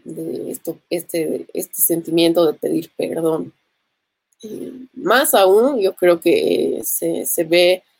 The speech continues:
en las madres que tienen hijos pequeños, <laughs> esa carga de culpa es obviamente más grande, porque saben que están dejando a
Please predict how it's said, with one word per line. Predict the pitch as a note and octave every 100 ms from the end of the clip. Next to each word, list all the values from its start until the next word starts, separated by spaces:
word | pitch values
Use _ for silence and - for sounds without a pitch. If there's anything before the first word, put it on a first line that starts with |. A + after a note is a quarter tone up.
| _ _ _
en | D#3 D#3
las | D3+ D3+ - - - _
madres | F3+ F#3 G3+ F3+ F#3+ C4
que | -
tienen | E3+ E3 D#3+ D3+ D#3
hijos | - -
pequeños, | - - - D#3+ E3 F#3 - _ _ _ _ _ _ _
<laughs> | _ _ _ _ _
esa | - - D3+ G3+ A3 A3
carga | G3+ F#3+ F#3
de | D#3+
culpa | - F#3 F3+ F#3 G3
es | E3 D#3+ - - _ _ _ _ _ _ _ _ _ _ _ _
obviamente | F#3 E3+ E3 D#3 D#3 - D3+ - -
más | E3+ E3 E3
grande, | D#3+ E3 - - _ _ _ _ _ _
porque | - E3 D#3+ - D#3 D#3 D3+ E3 - -
saben | - F#3 F3+ F#3 G3 G#3+
que | E3
están | - E3 E3
dejando | D#3+ - E3+ E3+ E3+ E3+ F3 -
a | - F#3